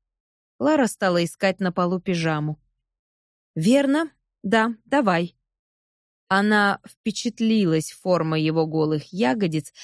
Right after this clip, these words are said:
когда он пошел к себе в комнату, слегка покачиваясь. «А, Джош!» Он повернулся, придерживая перед собой комок одежды. «Я считаю, что ваши идеи, коллега, определенно хороши».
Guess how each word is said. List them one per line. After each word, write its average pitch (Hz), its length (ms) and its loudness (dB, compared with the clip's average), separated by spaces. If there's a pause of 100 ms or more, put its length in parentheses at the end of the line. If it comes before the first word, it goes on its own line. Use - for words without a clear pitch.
(120)
когда 185 360 2
он 185 120 -2
пошел 185 380 -2
к - 60 -16
себе 165 240 -2
в - 120 -16
комнату, 233 480 0
слегка 170 480 -4
покачиваясь. 143 920 -6 (1080)
«А, 277 260 4
Джош!» 214 560 -2 (960)
Он 196 220 0
повернулся, 196 760 -2
придерживая 180 680 -2
перед 165 280 -6
собой 185 340 -2
комок 180 380 -2
одежды. 156 600 -4 (1300)
«Я 233 320 2
считаю, 277 500 0
что - 240 -4
ваши 247 500 0
идеи, 285 360 0
коллега, 170 640 -2 (280)
определенно 226 960 0
хороши». 254 680 -4